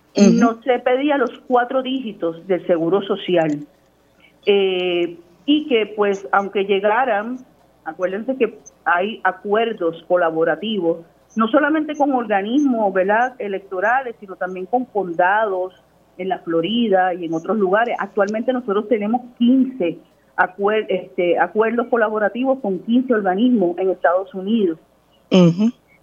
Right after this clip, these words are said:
Speaker 2: Eh, él, él planteaba, Cartagena en ese momento nos planteó que era bien difícil poder parearlo. ¿Y por qué?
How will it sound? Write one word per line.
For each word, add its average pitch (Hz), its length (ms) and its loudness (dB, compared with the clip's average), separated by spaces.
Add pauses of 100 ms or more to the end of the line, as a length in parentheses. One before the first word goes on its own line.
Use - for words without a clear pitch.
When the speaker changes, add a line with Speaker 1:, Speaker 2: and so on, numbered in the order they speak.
(160)
Speaker 2:
Eh, 214 560 2
él, 233 640 -2
él 277 200 2
planteaba, 294 960 0
Cartagena 208 500 -4
en 254 80 -4
ese 262 160 -2
momento 269 420 0
nos 277 160 -2
planteó 269 360 -2
que 240 80 -4
era 233 100 0
bien 277 320 2
difícil 254 600 -2
poder 196 420 2
parearlo. 185 720 0 (920)
¿Y 269 360 -4
por 247 220 0
qué? 339 100 -2